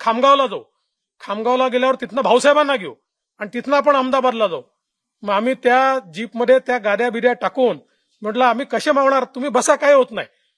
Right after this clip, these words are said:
असं करून नऊ लोक त्या जीपमध्ये गाद्या बिद्या टाकून त्यात आम्ही आपलं खामगावला जाऊन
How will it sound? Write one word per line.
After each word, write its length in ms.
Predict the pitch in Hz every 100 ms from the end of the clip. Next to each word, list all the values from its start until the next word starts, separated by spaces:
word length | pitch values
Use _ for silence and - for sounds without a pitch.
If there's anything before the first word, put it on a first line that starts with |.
| _ _ _
असं 200 | 170 269
करून 340 | 277 302 247
नऊ 200 | 220 302
लोक 220 | 302 302 302
त्या 180 | 311
जीपमध्ये 600 | 226 247 - 254 220 156 - _
गाद्या 240 | 196 202 233
बिद्या 180 | 247
टाकून 340 | 247 220 254 247
त्यात 300 | - 254 254
आम्ही 180 | 247 247
आपलं 300 | 233 254 247 -
खामगावला 460 | - 202 226 247 240
जाऊन 260 | 233 247